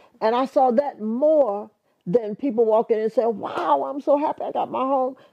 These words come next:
People would walk in looking for things that were wrong.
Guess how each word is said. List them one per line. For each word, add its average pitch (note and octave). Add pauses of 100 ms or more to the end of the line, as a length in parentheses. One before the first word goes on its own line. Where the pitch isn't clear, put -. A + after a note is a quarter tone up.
(100)
People D4+
would C4
walk A#3
in B3
looking C4
for B3+
things F3+
that B3+
were C#4+
wrong. D#4+